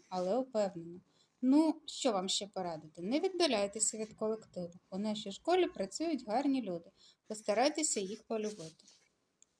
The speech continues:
Який мудрий, добрий і разом з тим наївний Антон Антонович.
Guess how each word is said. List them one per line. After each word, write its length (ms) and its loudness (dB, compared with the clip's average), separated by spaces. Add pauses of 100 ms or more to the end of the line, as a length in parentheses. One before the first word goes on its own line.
(1600)
Який 380 2
мудрий, 400 2
добрий 540 -4
і 100 -4
разом 480 -4 (320)
з 80 -20
тим 300 0
наївний 580 0
Антон 400 -4
Антонович. 680 -10